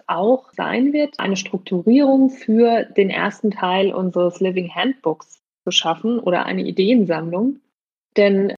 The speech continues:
wir spielen grob mit der Idee, dieses Living Handbook so zu strukturieren, dass eben in einem ersten Teil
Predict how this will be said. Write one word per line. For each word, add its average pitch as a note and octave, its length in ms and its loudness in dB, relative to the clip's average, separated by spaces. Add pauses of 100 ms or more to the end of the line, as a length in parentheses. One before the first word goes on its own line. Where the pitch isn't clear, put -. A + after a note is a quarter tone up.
wir G3+ 120 0
spielen A3+ 420 2
grob A3+ 380 0
mit G#3 180 -2
der F#3 100 0
Idee, A#3 460 2
dieses G3+ 340 -4
Living F#3+ 320 -2
Handbook G3+ 400 -2
so G3+ 140 2
zu A#3+ 180 -6
strukturieren, G3+ 680 -2
dass F3 180 -4
eben F#3+ 320 -4
in F#3 420 -4 (360)
einem F3 540 -4
ersten A#3 500 0
Teil G3+ 420 -2